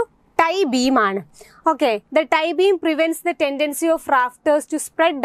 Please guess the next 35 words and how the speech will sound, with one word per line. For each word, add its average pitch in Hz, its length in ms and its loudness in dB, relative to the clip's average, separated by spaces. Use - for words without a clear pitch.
out 311 160 -2
and 285 120 -2
thus 269 200 0
the 240 160 0
danger 302 420 0
of 330 80 -2
overturning 262 580 0
of 226 140 -6
the 349 140 4
walls 220 380 0
is 381 100 0
avoided. 214 400 -2
മുന്നേ 262 300 0
പറഞ്ഞ 240 320 -2
കപ്പിൾ 233 320 0
റൂഫിൻ്റെ 262 440 0
കേസിലുള്ള 247 560 2
ആ 277 100 0
ഒരു 269 80 -2
നെഗറ്റീവ്, 240 640 -2
ആ - 20 -2
ഒരു 247 200 -4
ഡിസഡ്വാൻറ്റേജ് 277 760 0
ഇങ്ങനെ 359 260 4
ഒരു 294 120 -2
ടൈ 240 100 2
ബീം 262 160 0
കൊടുക്കുമ്പോൾ, 240 480 0
ആ, - 20 2
റെഡ്യൂസ് 302 360 0
ചെയ്ത് 233 220 -2
ഇല്ല, 247 160 -4
എന്താ, 254 180 0
ഇല്ലാതായി 285 560 0
പോവുകയാണ് 247 420 0